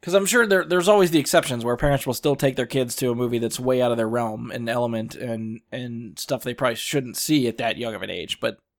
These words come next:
you know, I, vast majority, I'm gonna say, I would assume,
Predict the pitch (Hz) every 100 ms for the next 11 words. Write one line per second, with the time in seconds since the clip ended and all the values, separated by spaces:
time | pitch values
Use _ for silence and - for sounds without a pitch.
0 | _ _ _ _ _ 123 110 107 - 131
1 | 127 _ - - - - _ 139 180 196
2 | 180 151 170 160 117 110 113 127 120 113
3 | 170 135 113 113 120 - - 123 117 -
4 | 180 131 120